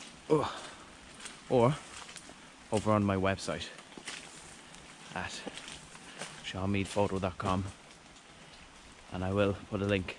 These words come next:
down in the description as well. And, uh, so next, it's all about the deer. Rutting season has started.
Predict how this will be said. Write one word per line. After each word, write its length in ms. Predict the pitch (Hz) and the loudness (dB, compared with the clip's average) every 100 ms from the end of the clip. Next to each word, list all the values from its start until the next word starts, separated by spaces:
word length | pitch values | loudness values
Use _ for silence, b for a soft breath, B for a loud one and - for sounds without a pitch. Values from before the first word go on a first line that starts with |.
| - | -8
down 120 | - 90 | -2 -2
in 80 | |
the 80 | 82 | -2
description 500 | 87 - 98 - 92 | -4 -6 -6 -6 -6
as 100 | 90 | -4
well. 220 | 98 95 - - - - - - - - B B B B - - - - - - - - - - - - - - - | -2 -2 -4 -12 -14 -18 -18 -18 -16 -14 B B B B -18 -18 -18 -18 -18 -18 -16 -18 -18 -18 -18 -18 -18 -20 -8
And, 240 | 123 117 120 | 0 2 4
uh, 200 | 120 123 - - - - - - - - - B B B B B B B B - - | 6 4 0 -12 -20 -18 -16 -14 -14 -14 -14 B B B B B B B B -20 -10
so 340 | - 170 151 B B B B B B B B | 2 4 4 B B B B B B B B
next, 520 | 139 160 - - - - - B B B B - | 2 2 2 -4 -4 -8 -12 B B B B -12
it's 160 | 98 104 | -4 0
all 200 | 107 107 | 2 4
about 280 | 104 107 | 4 2
the 80 | - | 0
deer. 380 | 101 104 85 76 B B B B - - B B B B - | 4 6 6 2 B B B B -16 -16 B B B B 2
Rutting 280 | 104 107 104 | 2 4 2
season 340 | 107 101 101 | 4 4 2
has 100 | 98 | 0
started. 560 | - 101 113 123 123 | 4 6 6 4 0